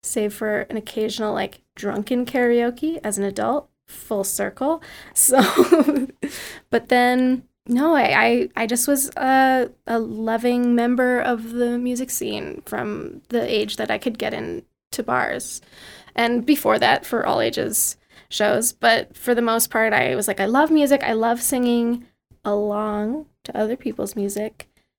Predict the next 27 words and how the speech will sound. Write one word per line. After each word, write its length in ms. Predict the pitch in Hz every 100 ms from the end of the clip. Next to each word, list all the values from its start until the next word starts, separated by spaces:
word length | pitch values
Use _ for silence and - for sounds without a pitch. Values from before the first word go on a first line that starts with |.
| _ _
but 380 | 220 208 208 -
wasn't 320 | 220 226 226
ready 280 | 220 208 214
to 100 | -
take 260 | - - -
that 200 | 101 -
leap. 300 | - 120 - - _ _ -
Um, 560 | 233 220 214 220 220
so 140 | 226 220
just 160 | -
was 360 | 214 - - - - _ -
a, 40 |
s-, 180 | 240 -
a 80 | 233
scene 340 | - 254 247 240
member 440 | 226 233 233 240
for, 500 | - 226 220 220 220 - _ _ _
like, 220 | 226 208
almost 460 | 214 208 220 220 -
a, 300 | 226 220 226 - _ _ _ -
a 80 | 220
decade 580 | 214 208 254 240 254 - _
until 320 | 240 240 220
eventually 760 | 214 214 220 220 226 220 214 214 _ _ _ _ _ _ _ -
I 60 | 196
just 200 | 208 208
was 220 | - 214